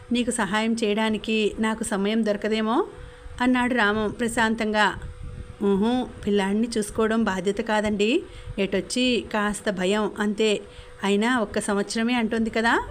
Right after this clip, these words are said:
పర్వాలేదులేండి," అంది అమ్మలు నవ్వుతూ. అమ్మలు విజయకు ఉత్తరం రాసేసింది. తాను పిల్లాడిని చూసుకుంటానని, తాను కావలసినన్నాళ్ళు పిల్లాడిని ఇక్కడ ఉంచవచ్చని. ఆ వేసవిలో పిల్లలను తీసుకుని వచ్చినప్పుడు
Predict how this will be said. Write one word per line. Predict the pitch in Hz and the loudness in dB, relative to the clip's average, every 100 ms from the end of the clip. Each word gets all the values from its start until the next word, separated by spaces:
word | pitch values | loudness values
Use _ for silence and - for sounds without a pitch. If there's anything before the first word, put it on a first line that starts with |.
| - | -4
పర్వాలేదులేండి," | 214 208 233 233 226 220 220 208 170 - | 0 2 2 2 2 2 4 2 0 -4
అంది | 240 247 254 | 0 2 4
అమ్మలు | 240 226 226 | 2 2 2
నవ్వుతూ. | 254 220 214 226 202 202 - - - - - - - | 2 0 2 2 2 -2 -10 -12 -16 -18 -20 -8 0
అమ్మలు | 254 262 254 247 226 - | 2 4 6 6 6 2
విజయకు | 220 226 233 226 247 | -2 2 2 2 2
ఉత్తరం | 208 220 226 | 2 0 0
రాసేసింది. | 233 208 208 226 220 220 208 - - - - | 2 0 0 0 2 4 2 0 -12 -20 -2
తాను | 240 240 240 233 208 - | 0 2 2 0 -2 0
పిల్లాడిని | 220 220 226 240 240 | 2 2 2 0 -2
చూసుకుంటానని, | 196 - 220 214 208 208 208 196 - - - | -4 -2 0 0 2 2 2 0 -2 -8 -2
తాను | 247 240 | 0 0
కావలసినన్నాళ్ళు | 240 196 202 226 233 220 220 220 214 220 214 - - - - - - - | 0 2 2 2 0 0 2 2 2 2 2 0 -8 -14 -10 -8 -4 0
పిల్లాడిని | 226 233 220 208 240 240 | 2 2 0 0 0 -2
ఇక్కడ | 240 233 226 | -4 -2 0
ఉంచవచ్చని. | 262 220 233 226 226 220 226 202 - - - - - - - | 0 0 0 -2 0 0 2 0 -4 -10 -12 -14 -14 -14 -6
ఆ | 240 | -2
వేసవిలో | 233 190 180 226 233 226 220 - | 0 0 2 0 2 2 2 0
పిల్లలను | 214 208 220 233 | 0 0 0 0
తీసుకుని | 233 208 - 220 | -2 -2 -2 0
వచ్చినప్పుడు | 202 196 214 202 220 240 190 | 0 0 -2 0 2 4 2